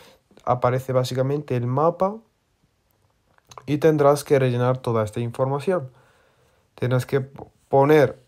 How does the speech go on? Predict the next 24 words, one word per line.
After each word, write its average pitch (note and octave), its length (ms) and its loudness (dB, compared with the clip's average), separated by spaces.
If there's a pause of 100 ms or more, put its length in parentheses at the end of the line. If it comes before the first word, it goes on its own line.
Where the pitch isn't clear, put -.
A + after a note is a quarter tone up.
(140)
Eh, A#2+ 800 0 (400)
el C3 200 -2
lugar B2+ 520 2
donde A#2 400 -4
vas A#2 280 0
a A#2 560 0
salir, D#3+ 580 -2
¿vale? C#3 480 -2 (160)
El A#2+ 140 -6
lugar B2 340 2
donde A#2 220 -2
vas A#2+ 360 -4
a, A#2+ 200 -2 (600)
eh, B2 560 -4 (340)
empezar C3 760 0
el A#2+ 220 -8
vuelo. E3 600 4 (1080)
Y D3 180 4
aquí D3 240 2
vas D3 200 4
a C#3 100 0
poner C#3+ 360 2
los A#2+ 360 0
días D3+ 580 0